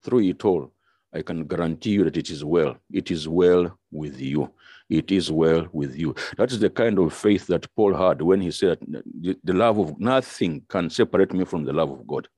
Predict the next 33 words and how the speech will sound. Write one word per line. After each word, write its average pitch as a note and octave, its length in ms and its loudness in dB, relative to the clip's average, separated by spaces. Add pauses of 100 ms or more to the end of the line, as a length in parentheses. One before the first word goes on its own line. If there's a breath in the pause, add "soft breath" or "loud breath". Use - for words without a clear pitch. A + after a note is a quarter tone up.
(260)
Abs-, G2+ 220 2
he G#2 100 0
said, A#2+ 220 2
"I G#2+ 60 2
am G2+ 180 0
persuaded. - 580 -2 (800 loud breath)
I E2+ 40 -4
am F2 120 -2
fully G2 220 0
persuaded." D#2+ 460 -2
There F2+ 80 2
was F2+ 100 0
no G#2 160 0
doubt F#2 340 0
in D2+ 80 -4
him. D2 260 -10 (1500 soft breath)
There's E2+ 160 0
no G2+ 100 2
scintilla F#2 400 2
of D2 140 -4
doubt E2 260 2
in C#2+ 100 -4
him. C2 300 -8 (360 soft breath)
So - 180 2
you C3 160 8
as G2+ 100 2
a F#2+ 60 6
child A2 260 2
of D#2+ 180 -2
God F#2+ 280 -2
cannot F#2+ 360 -2
afford E2 460 -2
doubt D#2+ 320 0